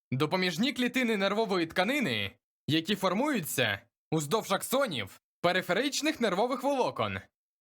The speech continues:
створюють, а іноді руйнують електролізуючу мієлинову оболонку нейронів, виконують опорну,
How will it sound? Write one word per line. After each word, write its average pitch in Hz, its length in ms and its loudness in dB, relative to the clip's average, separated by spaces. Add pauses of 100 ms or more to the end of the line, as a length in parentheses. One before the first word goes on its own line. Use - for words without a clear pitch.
(140)
створюють, 170 920 -2 (260)
а 123 140 2
іноді 185 420 0
руйнують 170 800 -2 (160)
електролізуючу 180 1300 0 (320)
мієлинову 180 600 2
оболонку 247 560 0
нейронів, 160 640 -2 (460)
виконують 254 680 0
опорну, 190 640 0